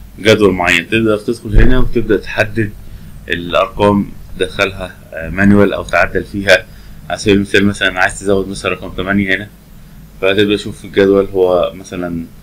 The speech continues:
آه، تمانية هنا، وبعد كده مثلا الزاوية المفروض هتبقى كام، وهكذا. تبدأ تكتب نفس الأرقام اللي هتاخدها من ال-، الجداول. والأفضل إن أنت تدخل على موقع الشركة، هتلاقيها منزلة لك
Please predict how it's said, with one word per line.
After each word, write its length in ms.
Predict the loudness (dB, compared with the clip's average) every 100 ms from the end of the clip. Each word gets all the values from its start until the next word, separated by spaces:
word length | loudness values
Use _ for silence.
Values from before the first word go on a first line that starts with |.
| -20 -20 -20 -20 -20
آه، 260 | -20 -20 -8 -4
تمانية 380 | 0 2 2 2
هنا، 200 | 0 -2
وبعد 240 | -2 0 0
كده 120 | -2 -2
مثلا 340 | -4 -6 -8 -10 -20 -20 -20 -14
الزاوية 400 | -12 2 4 6
المفروض 240 | 4 0 -8
هتبقى 220 | -2 -2
كام، 300 | 2 2 2
وهكذا. 360 | -2 -10 -12 -12 -12
تبدأ 220 | -10 -10 -8
تكتب 360 | -8 -8 -6
نفس 220 | -4 -2
الأرقام 580 | -2 -4 -6 0 0 0 -8 -20 -20 -20 -14 -8
اللي 220 | -8 -6
هتاخدها 600 | -10 -8 2 2 4 0 2
من 140 | -2 -4 -6
ال-، 420 | -12 -14 -14 -16 -16 -18 -14
الجداول. 320 | -6 -4 -4 -8 -18 -20 -10 2
والأفضل 360 | 6 6 6 2
إن 60 | 2
أنت 100 | -2
تدخل 280 | -4 4
على 140 | 6 6
موقع 280 | 4 2 0
الشركة، 400 | -2 -2 -2 -4
هتلاقيها 480 | -4 -2 0 2 2
منزلة 480 | 0 -4 -4 -2 0
لك 180 | 0